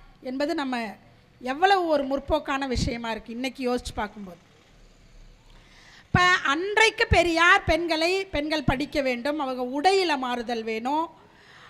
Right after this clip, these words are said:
அவர்கள் வேலை வந்து, ஆம், காவல்துறைக்கு போகணும், இராணுவத்துக்கு போகணும்,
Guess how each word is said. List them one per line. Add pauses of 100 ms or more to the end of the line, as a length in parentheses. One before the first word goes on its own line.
அவர்கள்
வேலை
வந்து, (360)
ஆம்,
காவல்துறைக்கு
போகணும்,
இராணுவத்துக்கு
போகணும்,